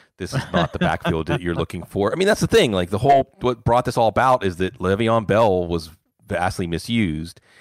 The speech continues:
and it's just hard to see this offense, except for Jamison Crowder, who has some sort of special powers, uh, creating any kind of overachiever.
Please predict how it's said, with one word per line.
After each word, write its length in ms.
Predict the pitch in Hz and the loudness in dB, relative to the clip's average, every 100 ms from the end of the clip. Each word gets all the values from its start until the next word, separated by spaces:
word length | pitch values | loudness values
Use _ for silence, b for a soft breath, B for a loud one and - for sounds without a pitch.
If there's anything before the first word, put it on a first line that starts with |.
| b b | b b
and 460 | 92 87 82 80 82 | -6 -4 -2 -4 -8
it's 160 | 82 - | -12 -12
just 140 | 101 | -4
hard 180 | 101 87 | -2 -2
to 40 | |
see 520 | 85 - 82 80 78 80 | -4 -8 -8 -6 -8 -10
this 420 | 87 95 87 - b b b _ _ | -4 -4 -4 -8 b b b _ _
offense, 380 | - 95 185 - | 0 0 -2 -2
except 200 | 170 - | -4 -2
for 60 | |
Jamison 380 | 123 131 131 113 | -4 -2 -4 -4
Crowder, 380 | 110 117 104 78 | -2 0 0 -2
who 80 | 87 | -4
has 100 | 85 | -6
some 120 | 95 | -8
sort 160 | 87 82 | -8 -8
of 80 | - | -8
special 260 | - 80 | -8 -8
powers, 480 | - 85 73 82 - - | -6 -6 -8 -10 -14 -6
uh, 160 | 82 | -6
creating 340 | 78 107 92 87 | -4 -2 -2 -2
any 140 | 104 | -4
kind 160 | 104 82 | -4 -4
of 60 | |
overachiever. 720 | 85 80 80 78 - 71 92 | -4 -4 -4 -8 -12 -14 -14